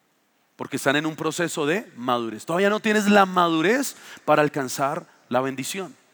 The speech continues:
Pero no, lo importante no es a veces el resultado final, porque uno se enfoca en la meta, en el resultado final, pero descuidamos el proceso.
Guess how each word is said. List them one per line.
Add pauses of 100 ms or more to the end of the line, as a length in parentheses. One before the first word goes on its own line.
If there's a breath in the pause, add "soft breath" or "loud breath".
(720 soft breath)
Pero
no,
lo
importante
no
es (280 loud breath)
a
veces
el
resultado
final, (600)
porque
uno
se
enfoca (200 loud breath)
en
la
meta,
en
el
resultado
final, (340 loud breath)
pero
descuidamos
el
proceso.